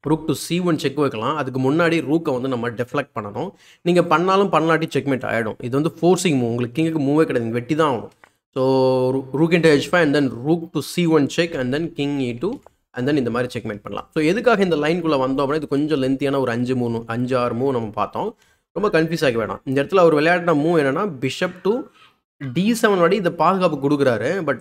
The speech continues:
bishop D six விளையாடினா இன்னும் ரொம்ப சுவாரஸ்யமா இருந்திருக்கும் அப்படிங்கிறது தான். ஏன்னா, இது ரேபிட் ஆட்டம் அப்படிங்கிறதுனால என்ன வேணா நடந்திருக்கலாம். So, bishop D seven, அதுக்கப்புறம்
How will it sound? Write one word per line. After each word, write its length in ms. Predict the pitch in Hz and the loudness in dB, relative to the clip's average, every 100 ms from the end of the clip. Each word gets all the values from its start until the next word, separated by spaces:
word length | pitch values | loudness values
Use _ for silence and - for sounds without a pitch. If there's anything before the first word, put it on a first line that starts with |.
| 123 | -4
bishop 240 | 131 147 139 | -4 -4 -2
D 140 | 156 160 | -2 -2
six 100 | 160 - | -4 -4
விளையாடினா 320 | 123 131 175 | -4 -4 -4
இன்னும் 420 | 135 139 131 120 | -2 0 0 -2
ரொம்ப 240 | 127 120 113 | -4 -2 -2
சுவாரஸ்யமா 460 | 120 127 135 139 131 | 0 0 0 0 2
இருந்திருக்கும் 500 | 117 113 110 117 104 | 2 0 -4 -4 -4
அப்படிங்கிறது 240 | 101 101 | -6 -6
தான். 140 | - 156 | -6 -4
ஏன்னா, 280 | 120 143 175 _ - - | -2 -4 -4 _ -20 -4
இது 160 | 123 | 0
ரேபிட் 400 | 120 147 170 190 | 4 2 4 4
ஆட்டம் 260 | 147 127 139 | 6 6 4
அப்படிங்கிறதுனால 680 | 123 127 123 110 107 135 123 | 4 2 0 0 -2 -4 -4
என்ன 240 | 110 123 143 | -4 -2 2
வேணா 180 | 135 | 4
நடந்திருக்கலாம். 500 | 113 104 101 98 101 - _ _ - _ _ | 2 0 -6 -6 -8 -8 _ _ -20 _ _
So, 140 | 147 | 0
bishop 340 | 147 196 170 160 | 0 2 2 2
D 120 | 175 | 0
seven, 320 | 175 147 160 | 2 2 2
அதுக்கப்புறம் 480 | 135 131 127 143 | 0 0 0 -2